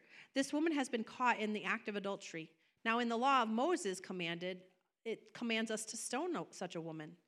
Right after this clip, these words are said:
So what do you say?" They said this to test him, that they might have some kind of charge to bring against him.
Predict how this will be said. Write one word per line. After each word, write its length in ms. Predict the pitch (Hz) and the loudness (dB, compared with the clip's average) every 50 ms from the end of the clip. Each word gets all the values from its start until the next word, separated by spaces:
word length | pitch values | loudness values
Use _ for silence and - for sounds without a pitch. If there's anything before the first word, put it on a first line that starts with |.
| _ _ - - - - | _ _ -20 -20 -20 -18
So 220 | - - - 277 269 | -6 0 4 4 4
what 280 | 262 349 392 392 - | 6 4 2 0 0
do 100 | - 226 | -4 -4
you 240 | 208 196 233 294 285 | -2 0 0 -2 -2
say?" 400 | - - - 175 147 131 165 - _ _ _ _ _ | -2 -4 -4 -4 -4 -4 -6 -12 _ _ _ _ _
They 120 | - 262 277 | 4 4 4
said 240 | 269 - 403 427 415 330 | 4 4 4 4 4 2
this 160 | - 233 - | -2 -4 -4
to 100 | - 202 | -6 -8
test 460 | 196 - - 214 220 - - - - | -6 -4 -2 -4 -4 -4 -6 -14 -14
him, 300 | - - 160 147 165 175 - - - - _ - | -12 -10 -10 -10 -12 -14 -16 -18 -20 -14 _ -8
that 120 | 233 214 | -2 2
they 140 | 277 285 302 | 4 4 4
might 260 | 294 285 285 262 233 | 6 4 4 2 2
have 220 | 233 247 240 240 | 2 2 2 2
some 160 | 240 - 247 233 | 0 -4 -6 -4
kind 200 | - 247 220 196 | -4 -2 -2 -2
of 60 | - | -4
charge 440 | - - - 214 214 208 190 - - | -4 -2 2 4 4 4 2 0 -6
to 80 | 196 | -6
bring 160 | 180 185 175 | -4 -4 -2
against 400 | 170 170 190 196 190 185 - - | -4 -4 -4 -6 -6 -6 -8 -10
him. 140 | - 143 - | -12 -12 -14